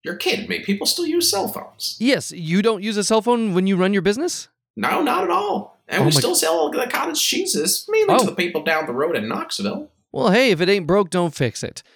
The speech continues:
Speaker 2: Uh,
Speaker 1: That's
Speaker 2: I
Speaker 1: right.
Speaker 2: I'm, I'm glad that works for you, Uncle Slappy. Now, uh, Duke Fondukas, you seem to be in such a hurry for a transaction. Uh, let me, uh, not interrupt this. What, what is it that you, you clearly desperately need from Uncle Slappy?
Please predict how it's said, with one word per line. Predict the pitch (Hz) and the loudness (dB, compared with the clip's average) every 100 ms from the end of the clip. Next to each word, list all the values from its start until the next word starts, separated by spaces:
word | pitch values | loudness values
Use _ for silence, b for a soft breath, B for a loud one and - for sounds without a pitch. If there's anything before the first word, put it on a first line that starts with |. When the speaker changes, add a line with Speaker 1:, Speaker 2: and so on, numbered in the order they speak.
| - | -2
Speaker 2:
Uh, | |
Speaker 1:
That's | 208 214 208 208 196 | 4 6 6 2 0
Speaker 2:
I | |
Speaker 1:
right. | 196 139 107 104 - _ _ - | 2 2 0 -4 -10 _ _ -2
Speaker 2:
I'm, | 208 208 | -2 0
I'm | 233 | -2
glad | 226 240 | 2 2
that | 202 | 4
works | 185 156 | 2 0
for | 147 | 0
you, | 131 | 0
Uncle | 131 131 | 0 -2
Slappy. | 156 139 165 | 0 2 4
Now, | 170 | 2
uh, | 156 170 160 160 | 2 2 2 2
Duke | 151 185 220 | 0 0 2
Fondukas, | 208 190 214 165 147 | 0 0 0 -2 0
you | 170 | -2
seem | 196 180 | 0 0
to | |
be | 151 147 | 2 2
in | |
such | 131 196 | 0 -2
a | 156 | 0
hurry | 170 160 | 2 2
for | 143 147 135 | 0 2 0
a | |
transaction. | - 143 139 139 127 113 B B | 0 0 0 0 -2 -8 B B
Uh, | 151 135 143 | 2 2 2
let | 151 170 | 2 0
me, | 190 202 | 2 2
uh, | 165 | 4
not | 151 165 160 | 4 2 2
interrupt | 156 151 156 | 2 4 2
this. | 139 127 | 0 0
What, | 160 - | -2 0
what | 180 | -2
is | 214 | 2
it | 170 | 0
that | 151 143 | 0 -2
you, | 135 123 - | 0 -2 -4
you | 135 117 _ | -6 -6 _
clearly | - 196 196 | -2 2 2
desperately | 123 170 175 156 | 2 0 0 -2
need | 143 196 156 | 0 0 0
from | 135 | -2
Uncle | 123 127 | -4 -4
Slappy? | - 135 - 117 | -2 -2 -2 -8